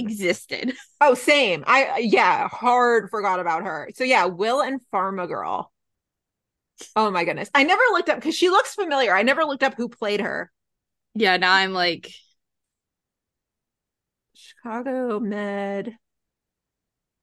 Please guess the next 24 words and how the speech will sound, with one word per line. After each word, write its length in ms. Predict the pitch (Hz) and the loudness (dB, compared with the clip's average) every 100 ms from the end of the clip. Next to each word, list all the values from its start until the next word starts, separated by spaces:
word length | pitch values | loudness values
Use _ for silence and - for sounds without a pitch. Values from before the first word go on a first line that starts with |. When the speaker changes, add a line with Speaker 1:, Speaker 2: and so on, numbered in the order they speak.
| _ _ _ _ _ _ - | _ _ _ _ _ _ -16
Speaker 2:
Zoe. 800 | 170 165 185 170 - - - 180 _ _ _ _ _ _ _ _ _ _ _ _ _ _ _ _ _ - | -10 -6 -6 -6 -8 -12 -14 -14 _ _ _ _ _ _ _ _ _ _ _ _ _ _ _ _ _ -16
Speaker 1:
Susie 1000 | - 240 240 277 - 330 330 339 370 370 - _ _ _ | -10 -6 -4 -6 -4 2 4 6 4 0 -6 _ _ _
Abromite? 1600 | - 175 202 220 214 220 208 202 202 214 208 202 285 466 _ - - _ _ _ _ _ _ _ _ _ _ _ _ _ _ _ _ - | -2 2 2 0 -6 -6 -4 -2 -2 -2 -4 -2 -4 -6 _ -18 -18 _ _ _ _ _ _ _ _ _ _ _ _ _ _ _ _ -18
Abromite, 640 | 233 - - 180 330 - | -14 -12 -12 -12 -14 -14
I 100 | 226 | -16
guess 180 | 214 208 | -8 -2
Speaker 2:
Yeah, 140 | 214 185 | 0 0
Speaker 1:
that's 100 | 180 | -2
how 100 | 175 | -4
you 60 | 160 | -4
Speaker 2:
what 160 | 233 | -6
Speaker 1:
say 60 | - | -6
Speaker 2:
else 80 | 453 | -6
Speaker 1:
it. 60 | 466 | -8
Speaker 2:
has 180 | - | -12
she 140 | - 254 | -12 -10
been 340 | 180 202 240 | -8 -8 -6
in? 300 | 147 - - - | -6 -10 -12 -14
Okay, 220 | - - | -12 -10
we're 140 | - | -10
pulling 200 | - 165 | -12 -14
this 160 | 135 175 | -14 -18
up 100 | - | -16
now. 140 | 160 | -18